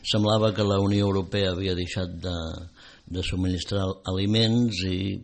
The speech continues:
pues, de, ara ens envia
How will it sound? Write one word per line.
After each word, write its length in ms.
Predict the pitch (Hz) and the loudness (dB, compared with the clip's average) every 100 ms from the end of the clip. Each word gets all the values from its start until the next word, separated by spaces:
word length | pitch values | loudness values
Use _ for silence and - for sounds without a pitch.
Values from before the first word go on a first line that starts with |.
| - | -6
pues, 240 | 87 85 87 | -6 -6 -6
de, 200 | 92 85 - - - - _ _ - | -4 -4 -8 -16 -20 -20 _ _ -6
ara 180 | 110 110 | 0 2
ens 180 | 110 113 | 2 2
envia 460 | 104 104 107 98 | 2 2 2 2